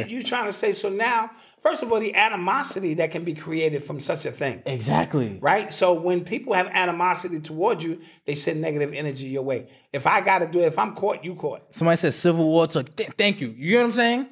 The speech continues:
Speaker 2: Yeah.
Speaker 1: You get what I'm saying? It's just, like, real, like, ah,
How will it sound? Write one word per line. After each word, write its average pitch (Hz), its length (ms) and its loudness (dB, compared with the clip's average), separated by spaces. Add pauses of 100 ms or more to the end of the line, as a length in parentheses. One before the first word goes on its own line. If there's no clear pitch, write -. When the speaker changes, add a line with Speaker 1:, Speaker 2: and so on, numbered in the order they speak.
(380)
Speaker 2:
Yeah. 147 160 -12 (120)
Speaker 1:
You 190 100 -4
get 247 140 4
what 240 60 0
I'm 226 80 -2
saying? 220 200 0
It's 185 200 0
just, 220 240 0
like, 202 260 4
real, 214 460 4
like, 190 340 2
ah, 196 720 -2